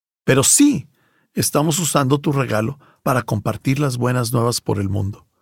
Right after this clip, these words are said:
para entrenar otros pastores alrededor del mundo. Eres socio en la Gran Comisión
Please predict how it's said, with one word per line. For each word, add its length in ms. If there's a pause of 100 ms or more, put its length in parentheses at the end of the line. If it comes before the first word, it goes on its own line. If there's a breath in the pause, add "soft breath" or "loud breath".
(540 soft breath)
para 160
entrenar 400
otros 300
pastores 640
alrededor 640
del 140
mundo. 440 (680)
Eres 440
socio 720 (340)
en 220
la 100
Gran 320
Comisión 680